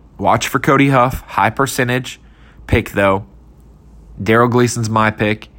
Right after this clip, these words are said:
He's a Toledo Bend guy, won that Open, and, uh, power fishing. I just, uh,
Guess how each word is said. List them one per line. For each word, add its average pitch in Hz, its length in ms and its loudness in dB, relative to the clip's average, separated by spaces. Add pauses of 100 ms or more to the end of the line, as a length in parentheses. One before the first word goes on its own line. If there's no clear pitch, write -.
(440)
He's 127 200 0
a 117 60 2
Toledo 117 380 2
Bend 110 340 0
guy, 110 280 4
won 110 260 0
that 110 160 0
Open, 107 420 -2
and, 98 480 -6
uh, 90 380 -2 (480)
power 110 320 2
fishing. 104 560 -4 (1500)
I 95 140 0
just, 113 320 -2
uh, 87 360 0